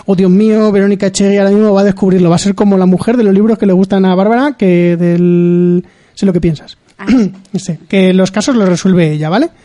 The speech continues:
Speaker 1: No él. Siempre lo digo. ¿Vale? Los casos los resuelve la mujer. Pues yo sentía que era en plan de, "Oh, Dios mío, que estamos ante la mujer del protagonista de los libros que le gustan a Bárbara, que lo va a descubrir ella en vez de Kim Gutiérrez y ahora Garrido". Y me iba a sorprender muchísimo de, "Dios mío, que al final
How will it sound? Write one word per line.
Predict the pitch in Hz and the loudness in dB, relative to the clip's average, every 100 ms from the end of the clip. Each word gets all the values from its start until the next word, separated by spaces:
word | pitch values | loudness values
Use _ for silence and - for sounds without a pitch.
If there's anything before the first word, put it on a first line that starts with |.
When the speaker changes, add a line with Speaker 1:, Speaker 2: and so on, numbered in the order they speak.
| - | -2
Speaker 1:
No | 196 190 | 0 2
él. | 185 156 - 180 196 - _ _ _ | 0 -2 -8 -20 -20 -20 _ _ _
Siempre | - 185 | -6 -2
lo | 196 | 0
digo. | 160 156 - _ _ _ _ _ | 0 -2 -8 _ _ _ _ _
¿Vale? | 196 294 - - | -4 -4 -4 -4
Los | 180 - | -4 0
casos | 247 262 | 0 0
los | 208 | 0
resuelve | 180 226 202 | 2 2 0
la | |
mujer. | 175 165 160 | 0 -2 -4
Pues | 165 | -2
yo | 190 196 | -2 -4
sentía | 190 202 185 233 233 | -4 -2 0 0 0
que | |
era | 220 | 0
en | 196 | 0
plan | 196 | 2
de, | 185 | 2
"Oh, | 180 | 2
Dios | 180 180 | 2 2
mío, | 214 | 2
que | 190 | 0
estamos | 190 190 | 0 0
ante | 208 185 | 2 2
la | 175 | 0
mujer | 170 - 233 | 0 -2 -2
del | 220 180 175 175 | 0 0 2 0
protagonista | 185 175 170 190 240 | 0 -2 0 0 0
de | 196 | 0
los | 180 | 2
libros | 220 202 | 0 0
que | |
le | 180 | -2
gustan | 185 196 170 | -2 -2 -4
a | |
Bárbara, | 160 160 170 | -4 -6 -8
que | 190 | -4
lo | 185 | -2
va | |
a | 208 | 0
descubrir | 214 220 214 | 0 0 0
ella | 220 269 - - - - | 0 -2 -4 -12 -20 -4
en | 190 | 0
vez | 190 | 0
de | 202 | 0
Kim | 214 | 0
Gutiérrez | 202 208 240 202 | 0 0 0 2
y | |
ahora | 190 190 | 2 0
Garrido". | 175 160 156 | 0 -2 -2
Y | |
me | 175 | 0
iba | 180 208 | 2 0
a | |
sorprender | 196 202 196 208 | -2 -2 0 0
muchísimo | 208 196 202 208 233 | 2 0 0 0 2
de, | 190 180 - - - - | 2 -2 -6 -20 -12 -2
"Dios | 190 | 0
mío, | 196 233 214 | 2 0 0
que | |
al | 175 | 0
final | 170 196 269 | 0 0 -2